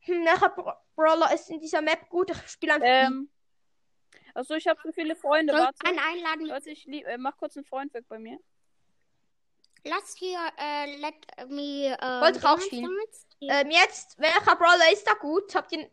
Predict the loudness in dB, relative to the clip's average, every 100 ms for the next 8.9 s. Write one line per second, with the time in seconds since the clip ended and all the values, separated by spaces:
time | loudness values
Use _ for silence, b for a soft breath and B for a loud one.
0 | _ -8 -4 -2 0 0 -4 _ _ _
1 | _ _ _ _ _ _ _ _ -16 -2
2 | 0 0 -4 -2 0 0 -2 0 2 0
3 | -2 -6 -4 -2 -2 -2 -2 -2 0 -2
4 | -6 -12 -10 -8 -8 -12 -14 -12 -14 _
5 | _ _ _ _ _ _ _ _ _ _
6 | _ _ _ _ -16 -6 0 2 2 -2
7 | -6 -4 -2 -2 -2 2 2 2 0 -4
8 | -6 -8 -10 -10 -10 -12 -10 -8